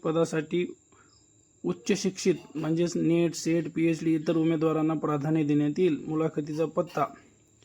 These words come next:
पश्चिम खानदेश भिल्ल सेवा मंडळ नंदुरबार, संचलित एकलव्य विद्यालय शैक्षणिक संकुल, स्टेशन रोड, नंदुरबार, तालुका जिल्हा नंदुरबार.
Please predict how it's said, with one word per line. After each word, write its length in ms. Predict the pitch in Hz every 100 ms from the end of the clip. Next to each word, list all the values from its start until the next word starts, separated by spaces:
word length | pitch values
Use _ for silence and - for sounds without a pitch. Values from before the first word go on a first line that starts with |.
| _ _ _ -
पश्चिम 380 | 160 - 190 180
खानदेश 540 | - 160 160 147 - - _ 156
भिल्ल 300 | 147 175 180
सेवा 360 | - 156 156
मंडळ 400 | 156 156 160 160 160 - _
नंदुरबार, 520 | 160 156 160 160 151 131 - - _ _ _ -
संचलित 400 | 156 156 170 175 175
एकलव्य 520 | 160 170 170 165 175
विद्यालय 460 | 156 151 160 160 160
शैक्षणिक 520 | 151 151 156 156 151
संकुल, 400 | - 156 147 160
स्टेशन 480 | 151 160 151 165 156
रोड, 180 | 156 156
नंदुरबार, 560 | 156 156 160 151 143 -
तालुका 360 | 147 156 151 151
जिल्हा 320 | 147 147 147
नंदुरबार. 500 | 170 175 160 143